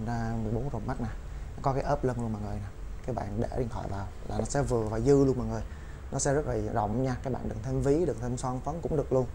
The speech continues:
Quay lại phần, à, dây da thì mình sẽ có một cái cọng dây. Đây là cái dây của thằng, à,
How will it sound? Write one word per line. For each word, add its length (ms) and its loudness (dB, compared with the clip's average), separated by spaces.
Quay 140 0
lại 160 0
phần, 220 0
à, 160 0
dây 240 6
da 280 4
thì 140 -2
mình 140 -2
sẽ 140 -4
có 100 0
một 180 0
cái 140 -2
cọng 220 0
dây. 200 6
Đây 140 -2
là 80 -2
cái 140 4
dây 160 4
của 160 -2
thằng, 280 -2
à, 280 -4